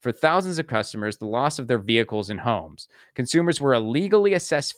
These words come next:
fees and interest charges on auto and mortgage loans, had their cars wrongfully repossessed, and had payments to auto and mortgage loans misapplied by the bank.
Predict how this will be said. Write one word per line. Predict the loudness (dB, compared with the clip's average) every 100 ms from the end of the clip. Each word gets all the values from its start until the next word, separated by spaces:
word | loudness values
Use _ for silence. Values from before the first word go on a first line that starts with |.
| -8
fees | -6 -4 -2
and | -4 -4
interest | -6 -4 -6 -4
charges | -4 -4 -4 -6 -2
on | -4
auto | -2 0 4 4
and | 4
mortgage | 2 0 -2 -8 -10
loans, | -12 -14 -18 -20 -20 _
had | 0 2
their | 2
cars | 2 2 4 2 0
wrongfully | 0 0 -2 -2 0 0
repossessed, | 0 -4 -6 0 0 2 -2 -10 _ _
and | 0
had | 2 0 -2
payments | -2 0 0 -2 -4 -10 _ _ _
to | -4
auto | 0 2 4 4
and | 4
mortgage | 4 2 0 -4
loans | -2 -2 -2 -4
misapplied | -2 -2 -2 -2 0 0 0
by | -2
the | -4
bank. | -2 0 0 -4